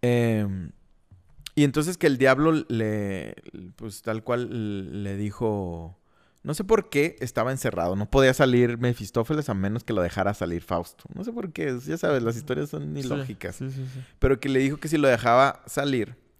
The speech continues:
Speaker 1: que iba a hacer un trato con él, que, que si le gustaría ser joven y saber más de la vida, todo aquello que tenía las inquietudes
Speaker 2: Ujú.
Speaker 1: Fausto.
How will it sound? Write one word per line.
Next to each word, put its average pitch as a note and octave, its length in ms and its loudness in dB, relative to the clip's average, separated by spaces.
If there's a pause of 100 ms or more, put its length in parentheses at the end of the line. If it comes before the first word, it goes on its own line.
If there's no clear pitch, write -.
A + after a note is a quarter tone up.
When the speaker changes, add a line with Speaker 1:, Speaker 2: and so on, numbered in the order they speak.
Speaker 1:
que A2 220 -6
iba A2+ 240 -2
a A2 40 -2
hacer G#2+ 200 -4
un G#2 100 -6
trato G2+ 300 -6
con C#3+ 160 -4
él, B3+ 100 -6 (720)
que, F#2+ 720 -4 (300)
que F#2+ 100 -14
si G2+ 140 -12
le F#2+ 180 -4
gustaría F#2 500 -2
ser G#2+ 160 -4
joven A2+ 500 2 (400)
y F#2+ 200 -10
saber F2+ 380 -6
más F#2+ 220 -4
de G#2+ 60 -4
la F#2 120 -2
vida, G#2 240 -2
todo G#2+ 160 -4
aquello G#2 420 -4
que - 100 -10
tenía F#2 260 -4
las G2 180 -4
inquietudes F2+ 800 -6 (220)
Speaker 2:
Ujú. F3 260 -10
Speaker 1:
Fausto. B2 500 -2